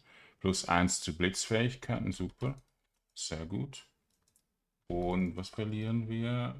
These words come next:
Wir verlieren die Neben-, also das ist, ist das eine Nebenhand? Ja. Ähm, ich kann eben gerade keine Waffe tragen. Also wir müssen die Waffe dann noch holen. Eine, eine Waffe.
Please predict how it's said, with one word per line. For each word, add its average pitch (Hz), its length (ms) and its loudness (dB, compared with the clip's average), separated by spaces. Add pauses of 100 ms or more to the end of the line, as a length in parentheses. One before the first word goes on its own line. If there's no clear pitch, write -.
Wir 87 140 -10
verlieren 85 480 -8
die 85 120 -6
Neben-, 87 360 -6
also 82 160 -10
das 90 220 -20
ist, - 100 -20 (960)
ist - 140 -20
das - 100 -20
eine 73 220 -10
Nebenhand? 101 480 -8 (1400)
Ja. - 260 -6 (1400)
Ähm, 87 340 4
ich - 140 -8
kann 80 380 -4
eben 80 360 -8 (840)
gerade 80 220 -10
keine 78 320 -8
Waffe 78 420 -8
tragen. 82 440 -4
Also 85 140 -2
wir 104 120 2
müssen 90 240 2
die 76 140 -8
Waffe 73 260 -8
dann 78 160 -6
noch 76 140 -10
holen. 82 320 -8 (140)
Eine, 95 280 2 (180)
eine 80 300 -4
Waffe. - 300 -14